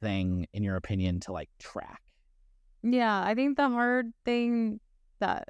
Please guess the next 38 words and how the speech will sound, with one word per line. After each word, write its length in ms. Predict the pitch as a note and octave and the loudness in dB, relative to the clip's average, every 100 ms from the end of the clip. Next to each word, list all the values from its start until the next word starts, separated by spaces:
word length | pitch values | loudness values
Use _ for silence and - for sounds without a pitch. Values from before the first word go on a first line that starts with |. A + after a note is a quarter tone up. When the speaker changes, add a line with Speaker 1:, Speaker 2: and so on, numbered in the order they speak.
| - | -12
Speaker 2:
that 320 | F#3+ F#3+ F#3 | 0 2 2
you're 240 | F#3 F#3+ | 2 0
not 200 | G3 G3 | 2 0
gonna 160 | G3 G3+ | 0 0
be 80 | F#3+ | 0
able 160 | F3+ | 2
to 80 | F3 | 0
test 380 | - F#3 F3+ - | 0 -2 -4 -4
fully 420 | - F3+ F3+ F#3+ | -2 0 2 0
is, 140 | G3+ F3 | 0 0
like, 260 | E3 D#3+ | -2 -2
the 100 | F3+ | -4
full 340 | F3 - F3+ F3 | -6 -2 0 -2
funnel. 680 | - E3 D#3 E3+ G3 G#3+ - _ _ _ _ _ _ | -2 -2 -2 -2 -2 -4 -8 _ _ _ _ _ _
Uh, 440 | - F#3+ F#3 F3 F#3+ | -2 0 0 0 -4
<laughs> 0 | |
so, 540 | - - C#4 G#3+ F#3 F3+ - - | -4 0 2 2 0 -6 -18 -8
because, 400 | C#4 - F#4 D#4+ - | -6 0 2 2 0
right, 320 | B3 B3+ B3+ | 2 2 2
like, 220 | G#3+ A3 | 0 0
you're 100 | B3 | 0
not 220 | B3 B3+ | 2 2
an 80 | A#3 | 2
actor, 720 | F3 F3+ G#3 _ A#3+ B3+ B3+ | -2 -4 -4 _ 0 2 2
you're 120 | A#3+ A3 | 2 2
not 160 | G#3 | 0
pretending 460 | - G#3+ G#3 G#3 G3+ | -2 -2 0 0 -2
to 120 | G3+ | -4
do 280 | F3+ F#3+ F#3+ | -4 -2 0
the 100 | F3+ | -2
full 200 | - F3 | 0 0
experience, 560 | F3 - E3+ E3+ E3 E3+ | 0 -4 -2 -2 -2 -4
including 440 | E3 - E3+ E3+ | -4 -2 -2 0
your 140 | D#3+ | -2
demo 380 | D#3+ E3 D#3+ D#3+ | -2 -2 -2 -2
and 140 | D#3 E3 | -4 -4
stuff 200 | D#3+ - | -6 -4
like 180 | D#3 | -6